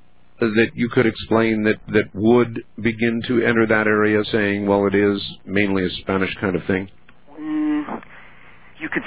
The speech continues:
Speaker 2: say that, yes, as we mentioned earlier in the show, that there is a greater acceptance of, uh, the paranormal, the supernatural, uh, in, uh, Latin society, perhaps because of an African influence to deal with as well, and that's the, uh, supernatural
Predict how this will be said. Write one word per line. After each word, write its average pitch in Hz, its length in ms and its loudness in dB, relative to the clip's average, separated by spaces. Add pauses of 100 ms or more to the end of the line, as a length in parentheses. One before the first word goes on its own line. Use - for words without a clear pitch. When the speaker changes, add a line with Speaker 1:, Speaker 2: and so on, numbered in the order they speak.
Speaker 2:
say 196 160 4
that, 160 160 -2
yes, 143 280 2
as 110 80 -12
we 110 60 -6
mentioned 113 300 -2
earlier 107 240 0
in 104 80 -4
the 95 60 -8 (100)
show, 131 400 0 (100)
that 107 260 2 (120)
there 107 160 0
is 101 120 -2
a 98 60 -8 (100)
greater 139 460 0
acceptance 120 520 -2 (440)
of, 101 400 2
uh, 92 180 0
the 104 60 -2
paranormal, 101 640 -2
the 98 160 -10
supernatural, 104 640 0 (680)
uh, 85 540 2 (200)
in, 107 340 2
uh, 92 160 2
Latin 104 240 0 (120)
society, 120 440 -2
perhaps 117 500 -2
because 110 260 -4
of 98 100 -16
an 101 120 -14
African 113 340 0
influence 98 380 -4 (720)
to - 60 -12
deal 113 220 -2
with 104 160 -4
as 95 140 -14
well, 120 220 2
and 92 120 -6
that's 95 100 0 (140)
the, 92 240 -10
uh, 80 60 -2 (220)
supernatural 107 600 0